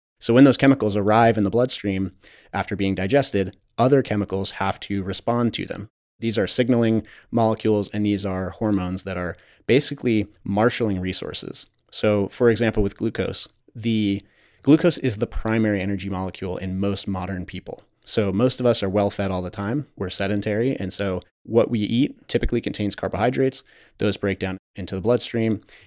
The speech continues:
And the way the body gets those out of the bloodstream is through this hormone called insulin. And insulin's purpose is to store things. The way it works is that it's like a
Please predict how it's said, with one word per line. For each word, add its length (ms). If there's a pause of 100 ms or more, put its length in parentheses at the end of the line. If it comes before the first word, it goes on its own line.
(160)
And 320
the 160
way 420
the 160
body 280
gets 240
those 220
out 160
of 40
the 60
bloodstream 580 (280)
is 260
through 160
this 220
hormone 300
called 420
insulin. 480 (540)
And 100
insulin's 420
purpose 580
is 280
to 140
store 340
things. 400 (500)
The 60
way 120
it 100
works 260
is 80
that 200 (120)
it's 160
like 140
a 240